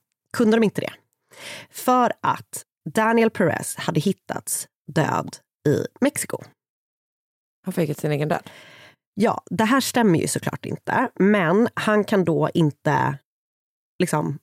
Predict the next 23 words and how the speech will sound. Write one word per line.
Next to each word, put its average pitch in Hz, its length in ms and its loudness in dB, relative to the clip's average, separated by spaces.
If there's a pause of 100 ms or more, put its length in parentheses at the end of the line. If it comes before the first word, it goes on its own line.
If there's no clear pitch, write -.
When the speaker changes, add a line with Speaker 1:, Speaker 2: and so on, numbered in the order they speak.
(100)
Speaker 1:
ta 185 180 2
emot 175 280 2
sitt - 180 -2
straff, - 440 -4
eller - 80 -2
Speaker 2:
Mm. 156 100 2
Speaker 1:
vad 151 80 2
man 147 80 0
ska - 160 -8
säga. - 340 -2 (800)
Och 214 160 0
någonstans 226 540 2
här 170 440 0
i 170 40 2
den 160 120 4
här 151 120 4
vändan 156 400 4
då, - 240 -2 (100)
när 170 140 2
han 160 140 4
har 156 80 2
hittats 151 320 -4
död 147 360 -2